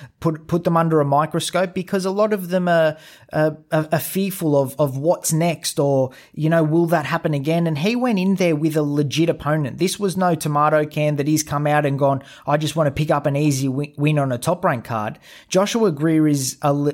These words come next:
legit, legit fighter that has world title dreams and hopes of, of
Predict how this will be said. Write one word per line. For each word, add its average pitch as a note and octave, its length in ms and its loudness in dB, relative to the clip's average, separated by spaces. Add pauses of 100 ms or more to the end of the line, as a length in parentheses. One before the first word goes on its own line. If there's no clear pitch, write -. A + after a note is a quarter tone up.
legit, C#3+ 640 0
legit C#3+ 520 -2
fighter C#3+ 480 2
that C3+ 220 -4
has C#3+ 260 0
world D#3 320 0
title C#3+ 500 0 (240)
dreams D3+ 460 2
and C3+ 120 0
hopes D3+ 300 0
of, D#3 220 -2
of D3+ 260 0